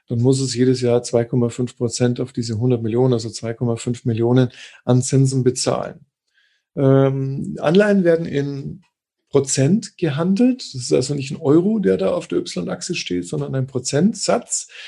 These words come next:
Das heißt, typischerweise werden, werden, äh, Anleihen dann mit hundert Prozent emittiert und bewegen sich dann eben waagrecht vor sich hin, mal hundert Komma eins, mal neunundneunzig Komma neun,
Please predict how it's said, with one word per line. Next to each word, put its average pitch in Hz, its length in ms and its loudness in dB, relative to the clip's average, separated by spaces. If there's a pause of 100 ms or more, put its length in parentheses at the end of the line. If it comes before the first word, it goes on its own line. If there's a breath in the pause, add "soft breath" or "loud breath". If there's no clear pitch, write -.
(260 loud breath)
Das 123 140 -2
heißt, 135 180 4
typischerweise 147 720 2
werden, 135 400 0
werden, 135 720 -2
äh, - 40 -4
Anleihen 143 440 2
dann 131 140 2
mit 127 240 0
hundert 160 280 2
Prozent 135 460 -2
emittiert 151 640 2 (360 soft breath)
und 151 420 -6 (120)
bewegen 135 380 4
sich - 240 -4
dann 160 180 -6
eben 156 320 -2
waagrecht 143 560 -2
vor 127 300 -4
sich 117 200 -8
hin, 226 420 2
mal 127 340 -2
hundert 135 320 -2
Komma 123 240 -6
eins, 185 420 0
mal 123 160 -2
neunundneunzig 127 580 0
Komma 127 220 -4
neun, 170 320 4